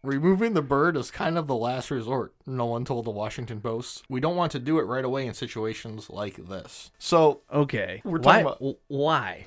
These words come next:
Speaker 1: we're talking about over a year of terrorism for this fucking turkey. <laughs>
Speaker 2: N-, okay, none of this,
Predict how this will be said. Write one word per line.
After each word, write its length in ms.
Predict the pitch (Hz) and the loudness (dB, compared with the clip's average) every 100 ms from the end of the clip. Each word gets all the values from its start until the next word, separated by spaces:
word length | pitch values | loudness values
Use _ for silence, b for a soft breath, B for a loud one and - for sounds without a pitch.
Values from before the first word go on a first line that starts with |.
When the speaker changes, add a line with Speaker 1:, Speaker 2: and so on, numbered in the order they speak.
| - | -10
Speaker 1:
we're 100 | 143 | -6
talking 320 | 139 180 180 151 | 2 2 6 6
about 220 | 143 127 | 8 8
over 240 | 165 160 | 8 6
a 40 | 135 | 4
year 220 | 139 120 | 2 0
of 80 | - | -2
terrorism 680 | - 127 120 107 98 101 107 | -2 0 0 -2 -4 -8 -6
for 160 | 127 | -6
this 160 | 107 - | -6 -6
fucking 320 | 117 - 95 | -8 -8 -10
turkey. 500 | - 98 - - 117 - | -10 -12 -12 -18 -8 -2
<laughs> 520 | - - - - - | 0 0 -2 -4 -2
Speaker 2:
N-, 200 | 139 135 | -2 2
okay, 180 | 147 135 | 2 2
none 260 | 139 139 180 | 2 4 6
of 140 | 196 | 6
this, 260 | 175 165 | 4 4